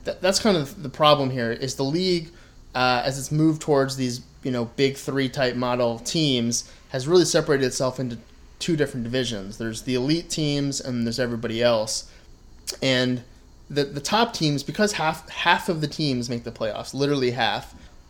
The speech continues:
there's such a, a, a huge disincentive to play your good players for all of those teams, and that's a lot of teams. And because they're, they know that all of them are gonna be resting players and that they're all guaranteed to be in the playoffs, at least, like, the top five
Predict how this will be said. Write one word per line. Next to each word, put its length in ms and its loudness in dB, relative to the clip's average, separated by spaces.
there's 240 -2
such 280 6
a, 100 0
a, 260 0
a 40 0
huge 420 -2
disincentive 720 -2
to 80 -12
play 420 4
your 180 -2
good 280 -4
players 460 2
for 200 -4
all 340 6
of 80 -2
those 180 -2
teams, 340 -2
and 80 -6
that's 120 -6
a 40 -6
lot 220 0
of 120 -8
teams. 540 -4
And 80 -2
because 320 2
they're, 180 2
they 120 2
know 540 6
that 360 4
all 220 10
of 80 2
them 160 4
are 80 4
gonna 140 0
be 160 0
resting 380 0
players 460 2
and 220 -4
that 100 -2
they're 160 -2
all 300 6
guaranteed 560 0
to 60 -4
be 120 -2
in 60 0
the 80 -4
playoffs, 480 2
at 60 -8
least, 140 -6
like, 140 -10
the 60 -12
top 320 -4
five 520 2